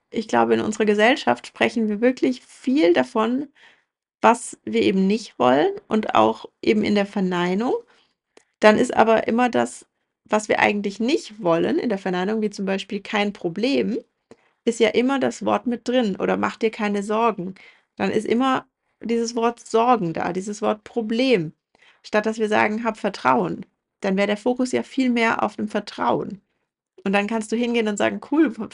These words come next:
wo vertraue ich denn gerade schon?“ Selbst wenn ich, äh, grad das Gefühl hab, ich vertraue irgendwie gar nicht, gibt's bestimmt eine Mini-Sache, bei der du dir vertraust. Und wenn's Autofahren, ähm, Kochen,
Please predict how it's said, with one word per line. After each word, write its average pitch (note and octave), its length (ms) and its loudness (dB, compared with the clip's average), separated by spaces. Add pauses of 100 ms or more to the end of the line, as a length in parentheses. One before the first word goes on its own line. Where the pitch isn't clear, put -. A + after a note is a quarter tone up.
wo A3 120 2
vertraue - 540 2
ich - 100 -6
denn G#3+ 220 -2
gerade A3 380 0
schon?“ G#3+ 440 -4 (120)
Selbst A3+ 380 0
wenn G#3+ 140 0
ich, - 380 -8
äh, G#3 240 -4
grad G#3+ 220 -8
das G#3 100 -18
Gefühl A3+ 300 -4
hab, G#3 160 -4 (180)
ich G#3+ 180 -6
vertraue A3+ 400 0
irgendwie G#3 260 -2
gar G#3+ 220 4
nicht, G#3+ 280 -4 (520)
gibt's A3 220 -4
bestimmt A#3 380 -2
eine A#3+ 220 4
Mini-Sache, A3+ 540 0
bei G#3 120 -2
der G3 140 -2
du G3 80 -8
dir G3+ 140 -2
vertraust. G#3+ 540 0
Und G3 100 -2
wenn's G#3 320 -2
Autofahren, A3 720 -2 (680)
ähm, G#3 520 0
Kochen, B3+ 540 4